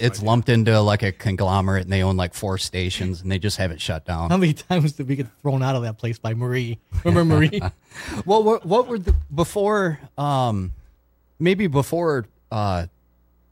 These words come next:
Speaker 2: Mad Dog came along? How were the, how were the calls? Like, what,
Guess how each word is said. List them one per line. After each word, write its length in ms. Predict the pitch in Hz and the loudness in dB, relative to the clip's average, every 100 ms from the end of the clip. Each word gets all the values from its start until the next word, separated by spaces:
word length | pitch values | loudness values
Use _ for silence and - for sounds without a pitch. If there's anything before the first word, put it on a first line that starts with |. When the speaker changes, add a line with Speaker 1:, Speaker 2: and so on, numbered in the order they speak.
| - | -4
Speaker 2:
Mad 180 | 147 143 | -2 0
Dog 240 | 110 92 | 0 0
came 200 | 113 101 | -2 -2
along? 400 | 90 87 85 85 - _ _ _ _ _ _ _ _ _ _ _ _ - | -2 -2 -4 -6 -12 _ _ _ _ _ _ _ _ _ _ _ _ -6
How 140 | 113 | 0
were 100 | 202 | 2
the, 220 | 196 151 - | 2 -2 -4
how 220 | 113 160 | -2 0
were 160 | 180 170 | 0 0
the 140 | 139 | -2
calls? 360 | - 151 143 110 | 0 0 0 -2
Like, 160 | 104 123 | -4 -4
what, 160 | 117 | -6